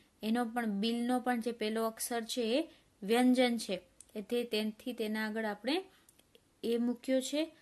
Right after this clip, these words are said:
અને આ બધા જ જે ઉદાહરણ આપેલા છે એ એક વચનમાં છે અને ગણી શકાય એવા છે. હવે આગળ આપણે જોઈએ એન આર્ટિકલનો ઉપયોગ એનો થાય છે, એનો ઉપયોગ કરીએ છીએ ત્યારે કઈ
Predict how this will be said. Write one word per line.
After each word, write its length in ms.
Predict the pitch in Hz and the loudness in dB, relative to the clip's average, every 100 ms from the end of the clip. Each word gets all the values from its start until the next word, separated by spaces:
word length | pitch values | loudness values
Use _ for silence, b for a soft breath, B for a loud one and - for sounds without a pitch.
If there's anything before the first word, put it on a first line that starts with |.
| b - | b -10
અને 140 | 202 | -4
આ 80 | 208 | -2
બધા 420 | 208 214 202 254 | 2 2 4 4
જ 120 | 262 247 | 4 2
જે 120 | 254 | 2
ઉદાહરણ 500 | 240 226 233 233 240 | 2 0 -2 -2 -2
આપેલા 360 | 247 262 240 | 0 2 2
છે 180 | 208 - | 2 -2
એ 260 | 202 180 196 | -2 0 -2
એક 160 | 214 | -2
વચનમાં 540 | 240 240 262 247 254 254 | -4 -2 0 0 2 0
છે 320 | - 277 285 B B _ | 0 -2 -2 B B _
અને 320 | 202 220 320 339 | -2 2 2 0
ગણી 360 | 214 226 247 262 | 0 4 6 6
શકાય 480 | 254 233 240 302 339 - | 2 0 2 2 0 -2
એવા 300 | 247 233 196 | 0 4 2
છે. 240 | - 185 175 B B B - | 2 -6 -8 B B B -6
હવે 120 | 214 | 0
આગળ 280 | 214 214 254 | 2 2 6
આપણે 260 | 254 254 254 | 4 4 0
જોઈએ 440 | 254 269 233 269 b b b b | 2 2 2 -2 b b b b
એન 240 | - 262 240 | 4 6 6
આર્ટિકલનો 680 | 214 208 214 214 208 208 | 4 0 -2 0 0 -2
ઉપયોગ 340 | 208 226 240 220 | -2 -2 -2 0
એનો 200 | 220 247 | -2 -2
થાય 280 | 254 247 247 | -2 0 -2
છે, 180 | - - | -6 -6
એનો 200 | 220 240 | -4 -2
ઉપયોગ 320 | 247 254 247 | 0 2 2
કરીએ 260 | 247 254 269 | 2 0 0
છીએ 140 | 254 | -4
ત્યારે 260 | 247 226 220 | -4 -2 -2
કઈ 220 | - 240 | -4 -8